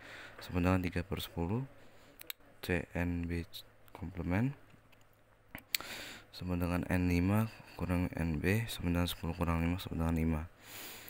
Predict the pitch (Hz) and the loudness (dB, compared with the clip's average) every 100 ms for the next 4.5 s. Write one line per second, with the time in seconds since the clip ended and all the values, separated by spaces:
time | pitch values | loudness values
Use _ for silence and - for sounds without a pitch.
0 | - - - - - - - - 76 - | -18 -20 -20 -20 -20 -20 -16 -10 -10 -6
1 | 104 98 92 - - - - - - 80 | -4 -2 -4 -8 -16 -20 -20 -20 -10 -6
2 | 85 - 87 87 90 107 120 92 85 87 | -4 -6 -8 -2 0 0 0 0 2 2
3 | 87 87 87 - 87 87 85 85 85 - | 2 0 -6 -4 0 2 2 2 0 -2
4 | 87 85 85 90 | -4 -2 0 2